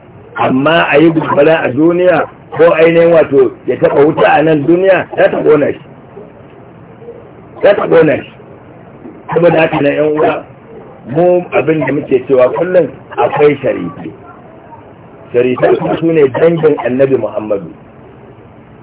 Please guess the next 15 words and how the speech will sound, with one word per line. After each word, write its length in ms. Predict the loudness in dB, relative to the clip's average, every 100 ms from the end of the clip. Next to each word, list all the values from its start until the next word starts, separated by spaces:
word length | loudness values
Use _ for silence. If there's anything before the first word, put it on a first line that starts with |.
| -20 -20 -12 -2
Sannan 320 | 0 2 2
mu 260 | 4 4 2 -2 -6
Hausawa 800 | -2 0 0 0 2 2 2 -2 -16 -6
ba 180 | 0 0
su 220 | 2 2
Larabawa 440 | 4 4 6 4 2
muke 180 | -2 -4
ba. 140 | -6 -12 -20 -20 -20 -20 -20 -20 -20 -20 -20 -20 -20 -20 -20 -20 -20 -20 -20 -20 -20 -2 2
Yanzu 180 | 4 4 4
idan 220 | 4 2
ka 80 | 0
tara 340 | 2 4 4
Bahaushe 540 | 4 2 2 2 0 -2
ɗari, 300 | -2 -4 -6 -8 -20 -20 -4
Bahaushe 460 | 0 4 2 2